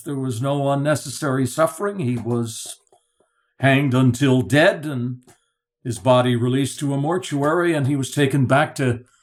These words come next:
Abbeville, South Carolina, his hometown, and buried there in a beautiful little cemetery I have visited.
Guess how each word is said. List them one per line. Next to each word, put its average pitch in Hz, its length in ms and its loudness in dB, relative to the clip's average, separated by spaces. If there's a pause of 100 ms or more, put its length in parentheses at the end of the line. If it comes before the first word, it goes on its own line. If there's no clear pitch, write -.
(220)
Abbeville, 135 560 2
South 135 320 0
Carolina, 135 580 4
his 131 240 -2
hometown, 139 560 0
and 147 100 -4
buried 147 380 2
there 139 300 2
in 135 100 0
a 120 60 2
beautiful 127 440 4
little 127 200 2
cemetery 135 600 0
I 135 140 0
have 131 160 -2
visited. 107 480 -4